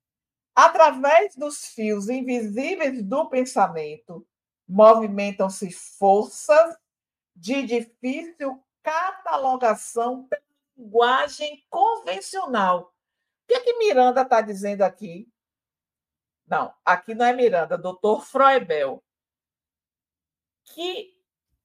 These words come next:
pela visão do mundo espiritual,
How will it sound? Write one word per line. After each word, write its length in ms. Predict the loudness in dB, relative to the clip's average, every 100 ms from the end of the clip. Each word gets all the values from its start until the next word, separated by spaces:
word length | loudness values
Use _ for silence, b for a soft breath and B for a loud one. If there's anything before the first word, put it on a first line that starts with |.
| _
pela 1000 | -2 2 4 4 0 -4 -4 -2 -2 -6 _ _
visão 600 | -14 -8 -8 -2 0 0 0
do 140 | -2
mundo 420 | -2 -2 -2 0
espiritual, 1200 | -2 -2 _ -6 -6 -8 -6 -2 -2 -4 -8 -16